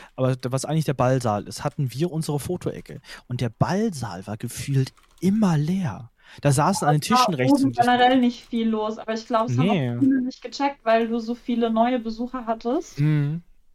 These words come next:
Speaker 2: ähm, die das nicht wissen. Und das war richtig beschissen ausgeschildert. Also, wenn du dich nicht ausgekannt hast, weil du halt schon vorher da warst oder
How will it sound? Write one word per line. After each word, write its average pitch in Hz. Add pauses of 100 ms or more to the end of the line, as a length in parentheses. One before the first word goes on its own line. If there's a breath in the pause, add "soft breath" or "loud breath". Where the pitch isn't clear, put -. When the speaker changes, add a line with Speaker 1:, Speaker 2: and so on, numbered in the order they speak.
(120)
Speaker 2:
ähm, 214 (200)
die 233
das 226 (200)
nicht 226
wissen. 233
Und 214
das 226
war 226
richtig 240
beschissen 254
ausgeschildert. 196 (100)
Also, 208 (280 soft breath)
wenn 233
du 269
dich 233
nicht 254
ausgekannt 220
hast, 196 (140)
weil 214
du 233
halt 214
schon 214
vorher 285
da 190
warst 240
oder 208